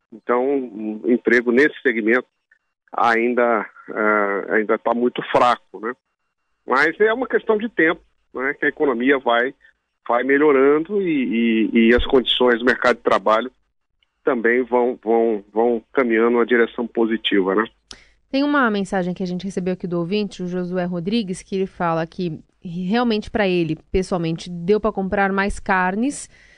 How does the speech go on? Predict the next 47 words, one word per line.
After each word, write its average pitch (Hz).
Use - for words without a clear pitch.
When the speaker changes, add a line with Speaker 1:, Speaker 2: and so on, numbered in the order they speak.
Speaker 2:
deu 226
pra 220
voltar 196
a 190
comer 185
picanha, 220
por 180
exemplo, 196
um -
contrafilé, 190
mas 240
ele 294
fala 294
que 311
o 302
que 269
mais 302
percebeu 262
é 254
a 240
volta 254
da 254
diversão, 240
porque 233
ele 247
consegue 247
agora 214
ir 220
mais, 208
às 196
vezes, 190
ao 190
cinema, 240
ao -
restaurante. 220
E 269
é -
uma 294
percepção 311
interessante 294
também, 233
porque 196
as 233
pessoas, 254
elas 269
ficam 285
mais, 269